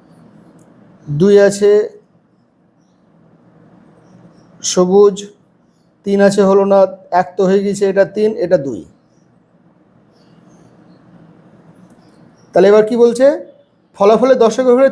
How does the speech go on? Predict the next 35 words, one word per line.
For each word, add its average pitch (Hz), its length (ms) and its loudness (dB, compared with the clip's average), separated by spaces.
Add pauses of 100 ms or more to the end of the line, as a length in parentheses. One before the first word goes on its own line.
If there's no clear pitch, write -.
তিন 302 220 -2
এলে 214 220 2
ঘুড়িটা 214 360 -2
হলুদ 247 360 0
রং 196 140 -2
করি। 101 220 -16 (540)
তো - 40 -16
দশক 196 320 -2
ঘরে 247 300 4
তিন 247 180 -8
আছে 240 200 -4
কিনা 240 160 -4
দেখি, 233 280 -6 (220)
কোথায় 208 240 -2
কোথায় 226 240 0
তিন 233 140 -4
আছে। 233 220 -4 (1300)
এখানে 226 320 2
দশকের 226 300 0
ঘরে 220 180 0
তিন 226 200 -4
আছে, 220 200 -2 (140)
এগুলো 208 180 -4
তো 220 100 -4
রং 220 220 0
হয়ে 240 140 0
গিয়েছে 233 220 -8
আমার। 220 200 -4 (560)
দশকের 190 540 -2
ঘরে 214 160 4 (120)
তিন, 226 200 -4 (1400)
দশকের 180 500 0
ঘরে 202 220 0 (120)
তিন, 220 180 -2 (640)
ছত্রিশ, 220 520 -4